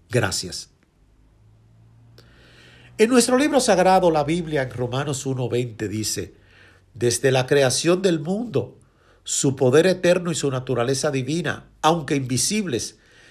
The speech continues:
se han comprendido y se han visto a través de las cosas que Él ha creado". El mundo estaba tan convulsionado y perdido, tan alejado de Dios,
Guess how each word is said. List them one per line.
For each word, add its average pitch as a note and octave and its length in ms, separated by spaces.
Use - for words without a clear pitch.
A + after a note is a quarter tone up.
se - 360
han A3 200
comprendido F3 800
y C3+ 40
se D3+ 180
han D3+ 180
visto G#3+ 520
a C3 200
través C#3+ 500
de D#3 100
las B2+ 180
cosas G3 460
que B2 240
Él B2 80
ha A2 120
creado". F2 480
El E3+ 140
mundo C#4 260
estaba A#3 380
tan G3+ 180
convulsionado E3 680
y D#3+ 60
perdido, G2+ 600
tan B2+ 200
alejado C3+ 520
de D3 120
Dios, G#2+ 460